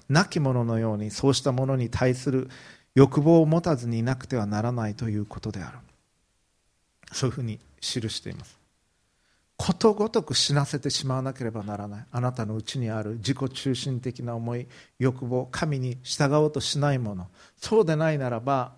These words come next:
あなたは縛られます。そしてその欲望の奴隷になっていくんです。何度も何度もそれをやり続けなければならないことです。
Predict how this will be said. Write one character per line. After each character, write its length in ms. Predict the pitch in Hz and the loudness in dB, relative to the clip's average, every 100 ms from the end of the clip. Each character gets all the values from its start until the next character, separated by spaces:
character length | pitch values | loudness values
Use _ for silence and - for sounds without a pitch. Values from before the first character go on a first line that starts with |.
| _ | _
あ 40 | 135 | -2
な 140 | 147 | 0
た 120 | 147 | 0
は 80 | 135 | -2
縛 260 | 131 - 135 | -2 -2 0
ら 140 | 131 | 0
れ 80 | 131 | 0
ま 120 | 131 | -2
す。 220 | 131 - - _ _ _ _ _ _ _ _ _ _ _ _ | -6 -10 -14 _ _ _ _ _ _ _ _ _ _ _ _
そ 160 | - 143 | -2 -2
し 100 | - | -2
て 80 | - | 0
そ 140 | 151 | 0
の 100 | 139 | 4
欲 300 | 143 131 160 | 4 4 2
望 180 | 165 170 | 2 2
の 140 | 175 | 0
奴 140 | 147 147 | 2 2
隷 140 | 151 | 2
に 120 | 151 | 0
な 120 | 147 165 | -2 -4
っ 40 | |
て 160 | - 127 | -6 -8
い 60 | |
く 120 | 120 | -8
ん 120 | 117 104 | -12 -12
で 100 | 98 | -16
す。 200 | - _ _ _ _ _ _ _ _ _ _ - | -20 _ _ _ _ _ _ _ _ _ _ 2
何 280 | 160 233 233 | 4 4 2
度 100 | 220 | -6
も 140 | 190 | -4
何 200 | 220 262 | -2 0
度 80 | 220 | 2
も 100 | 165 | 0
そ 140 | - | 2
れ 160 | 135 131 | 2 2
を 20 | 131 | 4
や 160 | 147 | 4
り 100 | 151 | 4
続 280 | - - 165 | -2 -4 -4
け 140 | 165 | -2
な 100 | 185 | -4
け 120 | 151 120 | 0 0
れ 80 | |
ば 100 | 101 | 0
な 120 | 104 107 | 0 2
ら 100 | 107 | 2
な 120 | 98 | 0
い 40 | 87 | -4
こ 120 | 85 | -10
と 100 | - | -12
で 120 | - | -16
す。 160 | - | -20